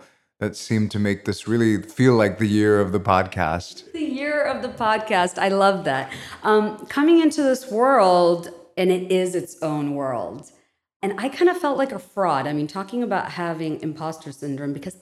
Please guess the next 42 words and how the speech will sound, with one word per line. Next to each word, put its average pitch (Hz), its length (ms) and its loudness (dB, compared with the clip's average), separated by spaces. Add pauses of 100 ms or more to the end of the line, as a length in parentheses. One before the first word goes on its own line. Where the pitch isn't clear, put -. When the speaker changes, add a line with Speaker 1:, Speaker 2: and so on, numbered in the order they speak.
Speaker 2:
I 254 40 -8
didn't 294 260 0
listen 240 280 -4
to 151 100 -12
that 135 200 -10
many 147 140 -10
podcasts, 143 600 -10
and, 160 140 -8 (280)
and - 100 -4
I 208 40 0
still 269 320 -4
don't. 185 440 -2 (340)
But 220 120 -6
I 226 60 -2
had 254 200 -4
Pete - 220 -4
Dominic 240 440 -2
on 175 320 0
the 170 100 -2
show 160 680 -2
a 185 60 -10
couple 196 300 -8
of 180 100 -8
weeks 185 260 -8
ago, 156 320 -6
and 160 160 -4
he 262 160 -4
said 262 280 -8
something, 180 600 -6
'cause - 540 -20
I 269 40 -10
was 285 100 -8
like, 277 140 -10
"Why 247 160 -10
do 339 80 -4
people 302 480 -6
listen - 320 -14
to 349 80 -8
podcasts? 311 500 -8
What 240 120 -6
is 311 120 -6
this, - 180 -10